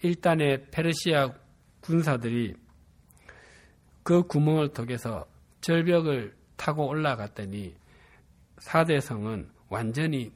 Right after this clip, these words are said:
무방비 상태였습니다. 경계병 중에서 그 누구도 적들이 그 절벽에 난 길을 찾아내어 올라올 것이라고 생각을 하지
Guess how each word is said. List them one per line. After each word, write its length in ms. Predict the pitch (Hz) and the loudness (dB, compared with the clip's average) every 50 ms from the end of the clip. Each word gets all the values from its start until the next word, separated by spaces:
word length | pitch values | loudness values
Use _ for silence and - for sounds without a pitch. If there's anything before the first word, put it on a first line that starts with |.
| - - | -14 -12
무방비 580 | 123 120 117 139 147 147 160 165 160 180 185 | -10 -4 0 0 0 0 0 -2 -2 -2 -2
상태였습니다. 880 | 180 - - 120 120 - - 120 107 101 - - - 98 95 - - - - _ _ _ _ _ _ _ _ _ _ _ _ _ _ _ _ _ _ _ _ _ _ _ _ _ _ _ _ _ _ _ _ _ - - - - - - - _ _ _ _ - | -2 -4 -6 -10 -8 -8 -8 -8 -8 -10 -12 -14 -16 -18 -18 -20 -20 -20 -20 _ _ _ _ _ _ _ _ _ _ _ _ _ _ _ _ _ _ _ _ _ _ _ _ _ _ _ _ _ _ _ _ _ -20 -20 -20 -20 -20 -20 -20 _ _ _ _ 2
경계병 500 | 165 156 170 165 175 185 196 185 185 180 | 4 6 8 8 8 10 10 8 8 8
중에서 640 | - 190 190 170 135 123 135 131 127 110 92 - - - _ _ | 6 4 4 4 4 4 2 2 0 0 -2 -6 -12 -20 _ _
그 260 | - 180 190 196 190 175 | 2 4 6 6 6 4
누구도 640 | 180 190 190 214 202 175 151 135 120 98 - - - - - - - | 2 2 2 2 4 4 4 4 4 0 -4 -10 -16 -20 -20 -12 2
적들이 840 | - 175 165 175 - - 202 190 185 170 143 139 131 127 107 92 - - - - - _ _ _ | 4 4 4 4 4 6 6 8 8 8 6 4 4 2 -2 -4 -8 -16 -20 -20 -20 _ _ _
그 260 | - 170 170 170 165 | -2 0 2 2 2
절벽에 480 | - 185 175 180 185 196 190 190 180 170 | 4 6 6 8 8 8 6 6 4 2
난 300 | 147 143 135 135 135 123 | 2 0 0 0 -2 -4
길을 500 | - - 147 135 143 147 151 147 143 143 | -4 -4 -2 0 0 0 0 0 -2 -4
찾아내어 840 | 147 - - 180 175 175 165 160 156 156 143 139 131 123 110 98 - - - - - | -6 -4 -2 -2 0 2 0 0 2 0 0 0 0 -2 -4 -6 -10 -16 -20 -8 0
올라올 460 | 175 180 185 180 160 135 117 113 113 | 2 4 4 4 4 2 0 -2 -6
것이라고 680 | - 143 - - 139 120 117 104 95 - 123 127 127 123 | -6 -6 -6 -6 -6 -6 -6 -6 -6 -6 -4 -4 -4 -6
생각을 680 | - - 165 156 160 160 156 143 135 127 120 101 80 - | -4 -4 -2 0 0 0 0 0 -2 -2 -4 -4 -6 -10
하지 580 | - - 160 151 - - 131 123 104 92 - | -10 -8 -8 -8 -6 -4 -4 -4 -6 -8 -12